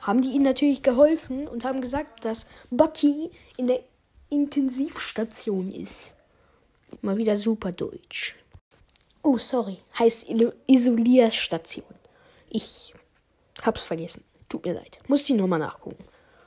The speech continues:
So, und jetzt, Agent Carter, brauchen wir dich mal wirklich.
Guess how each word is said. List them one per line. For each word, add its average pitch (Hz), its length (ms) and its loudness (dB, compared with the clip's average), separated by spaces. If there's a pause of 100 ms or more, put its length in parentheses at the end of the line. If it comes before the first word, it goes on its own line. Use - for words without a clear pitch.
(1200)
So, 240 640 6
und 220 400 -4
jetzt, - 480 -2
Agent 202 380 2
Carter, 220 440 -2
brauchen 254 400 2
wir 285 140 0
dich 262 160 -2
mal 269 280 0 (160)
wirklich. 269 1120 2